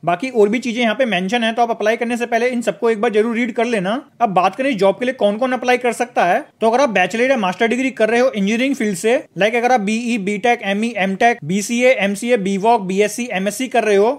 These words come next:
कंप्यूटर साइंस या आईटी की फील्ड से, तो आप इस जॉब के लिए अप्लाई कर सकते हैं। And अगर आपकी ग्रेजुएशन ट्वेंटी ट्वेंटी वन में होने वाली है तो भी आप इस जॉब के लिए अप्लाई कर सकते हैं। And आपका एग्रीगेट स्कोर सेवन या सेवन से above होना चाहिए all सेमेस्टर्स में। साथ ही आपको बेसिक कंप्यूटर साइंस like data structure, algorithms,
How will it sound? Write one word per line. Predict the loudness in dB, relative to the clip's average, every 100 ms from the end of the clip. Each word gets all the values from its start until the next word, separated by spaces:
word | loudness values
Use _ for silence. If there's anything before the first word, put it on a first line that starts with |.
| -4
कंप्यूटर | -4 -2 -2 -2
साइंस | -2 -2 0
या | 2
आईटी | 2 2
की | -4
फील्ड | -2 -2 0
से, | 0 0 2
तो |
आप | 2 2
इस | 0
जॉब | 2 2 2
के | 0
लिए | 0
अप्लाई | 2 0
कर | 2 0
सकते | 0 -2 -2
हैं। | 0 -2 -6 -4
And | -2
अगर | 2 0
आपकी | 0 0
ग्रेजुएशन | 2 2 0 -2
ट्वेंटी | 0 0 -2
ट्वेंटी | -2 -2 0
वन | 0
में | 2 0
होने | 0
वाली | 2 2 2
है |
तो | 0 0
भी | 2
आप | 2
इस | 0
जॉब | -2 -2 -2
के |
लिए | -4
अप्लाई | -2 -2
कर | -2 -2
सकते | -2 -4 -2
हैं। | -2 -4 -10 -4
And | -2 -2
आपका | -2 0
एग्रीगेट | 2 2 2 2 0
स्कोर | -2 -2
सेवन | 2 2 2
या | -2
सेवन | 0 0 0
से | 0
above | 0 0
होना | 0 -2
चाहिए | -4 -2
all | 0 0 0
सेमेस्टर्स | -4 -4 -4 -2
में। | -4 -6 -8
साथ | -4 -2 2
ही | 0
आपको | 2 2
बेसिक | 4 2 0 -2
कंप्यूटर | -2 -2 -2 -2
साइंस | 0 -2 0
like | 0 2
data | 2 2 0
structure, | 0 -2 -2 -2
algorithms, | 0 0 2 2 0 -4 -8